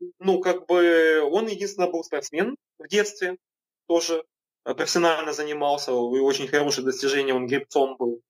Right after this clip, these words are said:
греблей занимался. Поэтому я понял его историю. Мне важно понимать историю человека, как он чем находится. Соответственно, он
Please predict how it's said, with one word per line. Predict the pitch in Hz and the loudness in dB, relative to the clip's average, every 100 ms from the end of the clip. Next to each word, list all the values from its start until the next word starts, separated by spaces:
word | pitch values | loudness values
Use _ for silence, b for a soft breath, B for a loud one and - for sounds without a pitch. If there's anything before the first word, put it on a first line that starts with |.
| - | -6
греблей | 131 131 120 | 0 2 2
занимался. | 123 120 120 117 - - _ _ _ - | -2 -4 -4 -4 -8 -20 _ _ _ 0
Поэтому | 180 226 196 202 | 2 4 4 4
я | 196 | 2
понял | 202 196 185 170 | 2 0 2 -2
его | 160 165 | -2 -4
историю. | 156 - 220 240 233 220 220 | -6 -6 -2 -2 -4 -8 -6
Мне | 190 190 | 0 0
важно | 170 160 165 160 | 0 0 0 0
понимать | 165 170 165 123 | -4 -4 -4 -6
историю | - 156 151 143 | -10 -8 -8 -8
человека, | 147 165 214 247 165 156 143 | -2 0 2 0 2 0 -2
как | - - | -6 -8
он | 135 | -8
чем | - 208 - | -6 -8 -8
находится. | 135 240 220 185 147 | -6 -4 -2 0 0
Соответственно, | 139 147 - 151 | 0 0 0 2
он | 147 | -2